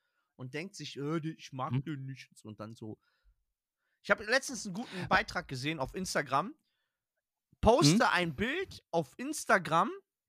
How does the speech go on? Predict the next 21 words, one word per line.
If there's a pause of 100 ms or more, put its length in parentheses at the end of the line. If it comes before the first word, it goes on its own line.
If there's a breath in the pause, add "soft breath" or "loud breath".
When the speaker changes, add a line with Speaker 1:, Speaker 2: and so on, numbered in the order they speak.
(320)
Speaker 1:
ne? (100)
Und
das
ist
so,
war,
poste
ein
Bild
auf
Instagram,
oder
kannst
auf
alles,
Instagram,
Facebook,
egal. (300 loud breath)
Poste
ein
Bild